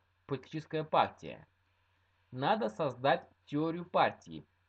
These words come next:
проанализировать её связь с массой, с политической системой, со своей социальной базой. Отсюда возникает тема гражданского общества, в котором оперирует политическая партия.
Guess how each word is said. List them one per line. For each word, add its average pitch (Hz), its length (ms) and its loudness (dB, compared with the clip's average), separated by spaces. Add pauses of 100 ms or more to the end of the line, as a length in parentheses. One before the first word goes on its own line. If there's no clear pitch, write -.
(120)
проанализировать 143 920 -2
её 127 260 -4
связь 131 460 -2
с - 140 -20
массой, 127 560 -4 (240)
с - 180 -20
политической 151 760 -8 (200)
системой, 147 600 -4 (220)
со 123 80 -16
своей 135 440 -2
социальной 131 500 -4
базой. 120 480 0 (800)
Отсюда 214 520 -4
возникает 131 720 -2
тема 170 360 -4
гражданского 143 640 -6
общества, 87 720 -8 (280)
в - 60 -20
котором 120 460 -2
оперирует 117 680 -4 (320)
политическая 143 560 -6
партия. 104 640 0